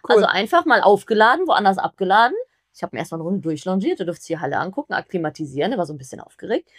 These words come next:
Speaker 2: Und dann habe ich den dann geritten.
Speaker 1: Cool.
Speaker 2: Und das versuche ich eigentlich vor dem ersten Turnier zu machen, die mal aufzuladen und wegzufahren und zu reiten. Ähm, und das Positive ist ja oft, man kennt's von Kindern und Männern,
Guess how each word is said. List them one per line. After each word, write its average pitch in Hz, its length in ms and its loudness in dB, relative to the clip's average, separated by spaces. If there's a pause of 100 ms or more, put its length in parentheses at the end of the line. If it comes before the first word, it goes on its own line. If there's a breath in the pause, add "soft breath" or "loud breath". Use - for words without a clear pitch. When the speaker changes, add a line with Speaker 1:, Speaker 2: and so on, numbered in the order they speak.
(200 soft breath)
Speaker 2:
Und - 60 -14
dann 196 120 -2
habe 160 120 -8
ich - 80 -14
den 170 100 -8
dann 175 180 -2
geritten. 202 440 -8 (120)
Speaker 1:
Cool. 170 140 2
Speaker 2:
Und 185 140 0
das 190 100 2
versuche 269 380 2
ich - 80 -2
eigentlich 202 180 0
vor 269 140 0
dem 320 60 -2
ersten - 280 -2
Turnier 214 240 -4
zu 208 100 -10
machen, 196 300 -4
die 156 80 -6
mal 160 120 -2
aufzuladen 202 540 0
und 175 120 -6
wegzufahren 185 500 -4
und 170 140 -8
zu 175 100 -2
reiten. 202 460 2 (500 soft breath)
Ähm, 202 540 2 (640)
und 202 220 0
das 190 200 -2
Positive 254 560 0
ist - 160 -6
ja 175 140 4
oft, 190 160 -2
man 170 140 -4
kennt's 220 240 -4
von 185 180 0
Kindern 339 400 4
und 254 160 0
Männern, 175 460 -4